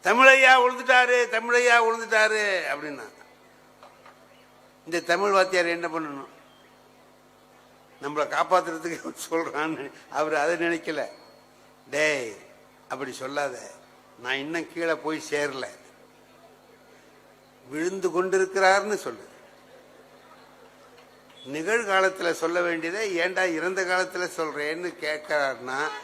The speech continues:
இவன் உருப்படுவானா? சாவ போற போது கூட இவனுக்கு சாகும்போதும் தமிழ் படித்து சாக வேண்டும்னா, இவன் இலக்கணம் படித்து சாக வேண்டும்னு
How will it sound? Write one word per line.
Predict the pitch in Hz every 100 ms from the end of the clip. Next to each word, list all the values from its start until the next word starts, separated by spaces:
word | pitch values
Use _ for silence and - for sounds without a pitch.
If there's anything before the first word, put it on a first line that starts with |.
| -
இவன் | 170
உருப்படுவானா? | 165 170 160 165 147 139 123 - - - - - - - - -
சாவ | - 131 196 202 202
போற | 190 190 185
போது | 160 175 165
கூட | 165 220
இவனுக்கு | 196 175 170 180 180 180 196 - - -
சாகும்போதும் | 135 151 185 190 190 190 190 214 226
தமிழ் | - 170 220
படித்து | 190 202 202 220
சாக | 190 170 165
வேண்டும்னா, | 165 156 151 151 151 214 190
இவன் | 170 170
இலக்கணம் | 160 180 202 202
படித்து | 196 196 196 170
சாக | 165 156 160
வேண்டும்னு | 160 - 151